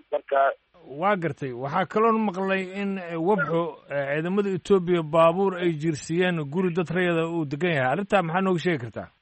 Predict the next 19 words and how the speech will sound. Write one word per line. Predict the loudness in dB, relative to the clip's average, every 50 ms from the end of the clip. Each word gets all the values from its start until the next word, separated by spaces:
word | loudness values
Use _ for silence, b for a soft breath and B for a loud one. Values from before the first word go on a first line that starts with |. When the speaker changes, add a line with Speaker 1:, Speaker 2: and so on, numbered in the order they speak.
| _ _
Speaker 1:
Aad | 2 2 2 4
waa | 2 2 4
mahadsan | 2 2 0 0 0 -2 0
tahay. | 0 2 2 2 0 0
Eh, | 2 2 4 4 4 4 2 2
arrintaas | 0 0 -2 -2 0 2 2 2 2 0 -4 -16
waxaa | -12 -6 -4 0 2 2 4
weeye | 4 4 2 2 2 0 -2 -2 -4 -4 -2
arrin | 0 0 2 2 0 0 0
dhacda | -2 0 0 2 2 4 4 4 4
oo | 4 4 4 4 2 0
fool | 0 _ 2 2 2 2 -2
xun | -2 -2 0 0 0 -2 -2 -2
oo | -2 0 0 0 2 2
aad | 2 4 4 2 2 0
u | -2 -2 -2
liitay | -2 -2 -2 0 -2 -2 -2 -4 -4 -2 -2
bay | -2 -2 0 2
ahayd. | 2 2 2 0 -2